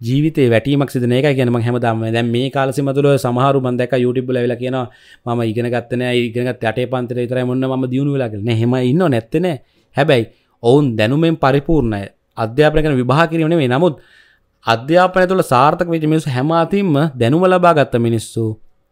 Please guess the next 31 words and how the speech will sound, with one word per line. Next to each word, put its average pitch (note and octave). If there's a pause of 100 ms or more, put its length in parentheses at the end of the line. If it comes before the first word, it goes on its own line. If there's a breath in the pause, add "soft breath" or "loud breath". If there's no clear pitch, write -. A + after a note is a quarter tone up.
(260)
වැටෙනවා C3+
හරි A2
අඩුයි. G#2+ (360)
වැටුණත් C3 (200)
වැඩි B2+
කාල D3
වෙලාවක් D3
වැටිලා B2+
හිටින්නේ A2+
නෑ. - (460 soft breath)
ව්‍යාපාර A2+
තුළ C3
ඇද B2
වැටීමක් C#3
වෙන්න D#3+
පුළුවන්, D#3 (160)
රැකියාව B2
තුළ C#3+
ඇද C#3
වැටීම D3
වෙන්න D3+
පුළුවන් D#3 (160)
ඉදිරි D3
ජීවිතේදී. F#3 (380 soft breath)
හැබැයි C#3 (460 soft breath)
ඒක E3+ (600)
ටික D#3 (100)
කාලයක් D#3
තුළ D3
නැවත C3+
ෂණයෙන් C#3